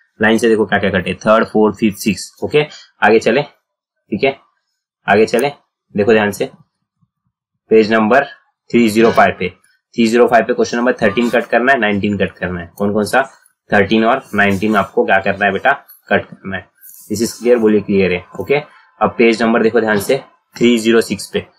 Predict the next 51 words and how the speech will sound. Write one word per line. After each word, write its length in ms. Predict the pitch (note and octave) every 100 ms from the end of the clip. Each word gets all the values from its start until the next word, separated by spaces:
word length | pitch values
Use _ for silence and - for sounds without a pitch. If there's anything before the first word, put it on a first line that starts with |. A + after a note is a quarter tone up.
| _ _ _ _
थ्री 200 | A2 A#2+ A2
ज़ीरो 260 | A2+ A#2
सिक्स, 340 | A2+ G#2+ - - _ -
ठीक 120 | A2+
है, 120 | A2+ - -
Chapter 280 | A2 G2+ A#2
number 180 | A#2 A#2
fourteen, 380 | G#2+ F#2+ F#2+ G2+
dual 240 | G2+ A#2 A#2+
nature 280 | A2 A#2+
of 220 | C#3 D3+ - - -
radiation 480 | A2+ A2+ A2+ - C3 -
and 200 | A#2+ A#2
matter। 260 | G#2 G#2+ G2 F#2+
देखो 220 | G#2+ A#2+
dual 240 | G#2+ B2
nature 240 | B2 G#2+ B2
लोगों 280 | A2+ A2+ A#2+
का 80 | B2+
ना 100 | B2+ G#2+
बहुत 220 | G#2+ G#2+
ही 60 | A#2
हानिकारक 440 | G#2+ G2+ A2 A2
होता 220 | G#2 -
है, 80 | G#2 - _ _ -
ऐसे 220 | G#2 G2+
लोगों 200 | A2+ A2+
को 120 | A#2
मैं 140 | A#2 G#2
दोगला 260 | G2+ G2+ G2+
कहता 280 | G2+ F#2 G#2+
हूँ, 140 | F#2 _
ठीक 140 | G#2 A2+
है, 140 | B2+ - - -
इधर 200 | G#2+ G#2+
की 120 | A2+
भी 60 | A#2
बात 200 | A#2 -
उधर, 220 | G#2 G2+ - -
उधर 240 | G#2 G#2
की 140 | - A2+
बात 200 | B2+ -
इधर, 220 | - F#2+ G2+
ऐसे 180 | F#2+ G2
करते 260 | F2+ G2
रहते 200 | F2+ -
हैं। 400 | G2+ - - _ -
चलो 180 | B2+
कोई 160 | B2 B2
बात 200 | A2+ -
नहीं, 100 | C3